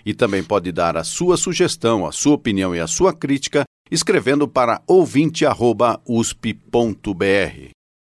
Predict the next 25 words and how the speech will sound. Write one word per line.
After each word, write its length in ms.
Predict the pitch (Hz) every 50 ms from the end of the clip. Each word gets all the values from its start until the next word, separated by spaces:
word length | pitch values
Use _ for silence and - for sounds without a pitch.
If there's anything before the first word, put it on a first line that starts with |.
| _ _
E 280 | - 190 214 220 185 - -
na 180 | 113 117 113
edição 300 | 107 104 - - - 117
de 100 | 135 165
hoje 300 | 170 160 170 170 147 165
temos 420 | 160 160 - 127 113 104 95 85 -
a 80 | 101
participação 1000 | 92 - - - 180 170 - - - - - - 113 95 - - - 135 143 147 139 - _ _ _ _ _ _
de 120 | 107 123
Alexandre 720 | 151 151 143 127 110 98 - - - 165 165 156 - 139 127
Sais, 680 | - - - 127 117 101 82 69 73 - - - - _ - - _ _
professor 560 | - 110 107 - - 98 - - - 131 123
de 120 | 110 98 98
História 420 | 87 - - - 120 113 107 98
Econômica 720 | 98 82 - 101 95 101 120 127 120 120 - - 127 123 113 - - - _ _
do 120 | - 98
Departamento 840 | 90 95 90 82 - 98 92 - - 90 92 101 120 127 117 - 107
de 120 | 95 95
Economia 680 | 90 - - 101 92 90 92 101 113 123 127 120 113 - - - - _
da 160 | - 101 98 95
Faculdade 720 | - - 139 143 - - 104 92 98 92 87 80 80 82
de 120 | 80 92
Economia 800 | 95 87 - 117 120 131 139 120 101 104 110 110 110 104 101 - _ _ _
e 220 | - 123 143 - - -
Administração 1000 | 110 98 80 87 85 92 90 87 90 - 151 156 131 - - - 127 135 143